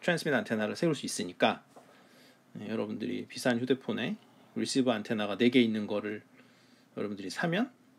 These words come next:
노트 텐이었나? 뭐, 하여튼, 예.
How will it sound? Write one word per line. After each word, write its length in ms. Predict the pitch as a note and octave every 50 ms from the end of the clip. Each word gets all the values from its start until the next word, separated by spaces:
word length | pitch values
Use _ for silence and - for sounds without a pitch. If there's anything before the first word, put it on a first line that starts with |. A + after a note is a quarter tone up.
| _ _ _ _ _ _ _ -
노트 340 | - - G#2+ - - - -
텐이었나? 600 | - - G3+ G3+ A3 A3+ G3 E3 - - D#3+ D#3+ -
뭐, 200 | B2+ A2+ A2+ B2 - _ _
하여튼, 360 | - - - - G#2+ A2+ F3+ - _ _ -
예. 80 | -